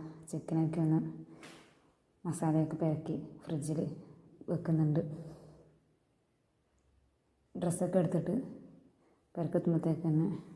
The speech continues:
വൈകിയിട്ടുണ്ട്. അപ്പം പിന്നെ ഈ ചിക്കനും കൂടെ ഒന്ന് എല്ലാം റെഡിയാക്കിയിട്ട് ഫ്രിഡ്ജിൽ വെക്കാമെന്ന് കരുതി.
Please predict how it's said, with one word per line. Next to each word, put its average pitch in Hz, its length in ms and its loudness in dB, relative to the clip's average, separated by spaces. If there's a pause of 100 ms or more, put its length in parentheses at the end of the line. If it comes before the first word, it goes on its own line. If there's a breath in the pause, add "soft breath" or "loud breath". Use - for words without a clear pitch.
(840 loud breath)
വൈകിയിട്ടുണ്ട്. 175 640 6 (520)
അപ്പം 160 280 -2
പിന്നെ 160 220 4 (360 loud breath)
ഈ 180 120 -10
ചിക്കനും 175 420 6
കൂടെ 180 180 10
ഒന്ന് 170 240 8
എല്ലാം 165 220 6
റെഡിയാക്കിയിട്ട് 151 500 2
ഫ്രിഡ്ജിൽ 151 300 -2
വെക്കാമെന്ന് 156 500 0
കരുതി. 156 320 2